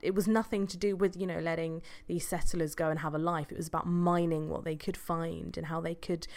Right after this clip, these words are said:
reap the rewards and monetize it, monetize the fucking aliens. I mean, that's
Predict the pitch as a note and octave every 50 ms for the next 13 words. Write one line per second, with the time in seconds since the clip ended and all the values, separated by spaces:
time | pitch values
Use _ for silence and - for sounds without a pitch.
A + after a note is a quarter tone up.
0 | - - - - F3+ F3+ A3+ G#3+ F3 - - G3+ F#3+ G3 F#3+ F3+ F#3+ A3+ A#3 G#3
1 | F#3+ - - F3+ - F3+ F3+ F#3 G3 G#3 A#3+ E4 F4+ F#4+ F#4 - - C4 G#3+ F#3
2 | E3+ E3 D#3+ E3+ - - - - A3+ B3+ D#4 F4+ G#4+ A4 - - G4 F4+ D#4+ -
3 | E4+ - - - - F4+ D#4+ D#4+ F4 G4 G#4+ G4 F4+ C#4 G3 F#3+ - - C#4 D#4
4 | D4+ D#4 E4 - E4+ - - -